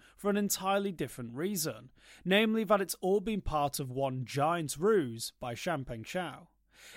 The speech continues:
And it kind of makes sense. After all, if the many theories about Changpeng Zhao playing four D chess are true, he just took out one of his main rivals in a few days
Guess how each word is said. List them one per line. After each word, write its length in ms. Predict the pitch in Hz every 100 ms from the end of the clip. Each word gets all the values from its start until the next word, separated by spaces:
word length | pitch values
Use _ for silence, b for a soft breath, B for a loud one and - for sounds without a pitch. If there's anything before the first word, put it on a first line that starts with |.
| B
And 240 | 180 180 180
it 180 | -
kind 440 | - - 160 180 180
of 100 | 160
makes 300 | 175 180 -
sense. 580 | 196 196 180 - - - _
After 400 | 175 175 - 175
all, 360 | 202 190 151 135 B
if 140 | 196 -
the 100 | 202
many 300 | 202 233 247
theories 380 | 226 208 190
about 220 | 160 175 147
Changpeng 460 | 185 170 151 147
Zhao 380 | 139 185 165 151
playing 300 | 170 156 143
four 340 | - 185 160
D 260 | 139 156 131
chess 440 | - 180 156 -
are 240 | - 127 123
true, 580 | - 233 247 175 110 110 B B B
he 180 | 180 190
just 280 | 190 160 -
took 220 | 185 -
out 180 | 175 156
one 140 | 160
of 80 | 143
his 160 | 135
main 320 | 143 156 156 139
rivals 680 | 160 226 151 139 131 123
in 140 | - 151
a 80 | 131
few 340 | - 185 208
days 640 | 180 214 175 117 117 -